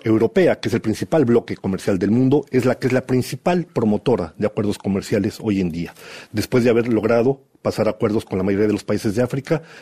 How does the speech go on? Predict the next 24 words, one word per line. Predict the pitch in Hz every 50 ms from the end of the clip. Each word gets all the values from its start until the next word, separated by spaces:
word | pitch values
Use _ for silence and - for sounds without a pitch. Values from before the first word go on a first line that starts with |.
| - - -
de | -
acuerdos | 117 - 127 120 113 -
con | - 123 113
la | 110
mayoría | 110 110 107 107 110 107 117 123 120 110 101 _ _ _ _ _
de | - 107 110
países | - 110 107 - 113 92
de | 104
América | 98 98 104 107 110 101 - -
Latina, | 101 98 - - 123 143 156 -
hoy | 117 110 104
está | - - 110
enfocada | 95 - - - - 110 104 104 101 - - - - - -
en | 123 117 120
Asia. | 123 127 - 165 151 - - - - _
¿Qué | - - 220
es | 196
lo | 185 156 -
que | - 123
explica | - - 143 143 - - 147 151 -
esta | - - - - 120
suerte | - 135 127 - - 123
de | 110 117 113
ambición | 107 107 113 110 113 110 - - - 165 151 123 113